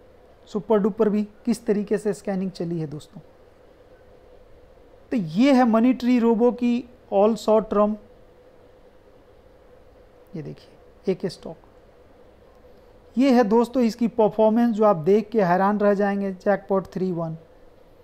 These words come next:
Tips की तरह काम करती है दोस्तों। Support one, ये देखिए Support three।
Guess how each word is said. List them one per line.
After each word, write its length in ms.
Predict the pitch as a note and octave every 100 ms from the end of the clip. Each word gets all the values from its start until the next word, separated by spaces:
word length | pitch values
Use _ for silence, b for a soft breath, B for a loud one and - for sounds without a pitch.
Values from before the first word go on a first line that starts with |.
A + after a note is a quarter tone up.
| - - - - - - - - - - -
Tips 240 | C#4 -
की 120 | - B3
तरह 220 | B3 A#3
काम 300 | A3 G#3 G3+
करती 320 | G3 F3+ A#3
है 100 | G#3+
दोस्तों। 360 | F3+ E3 - D3 - - - _ - - _ _ _ _ - - _ _ - - _ - _ _ - _ _ - - - - _ - - - - - - - - - - -
Support 540 | - F3+ F#3 F#3 F#3+ F#3+
one, 300 | F3 F3 F3 - - - - - - - - - - _ - _ _ _ - - F3
ये 80 |
देखिए 380 | D3+ D3 - E3 - - - - - - - - - - _ _ - _ - - - - - _ - _ - - - - - - - - - - - - - - - - - - - - - - - -
Support 520 | - F3 - F3+ F3 -
three। 280 | E3+ E3+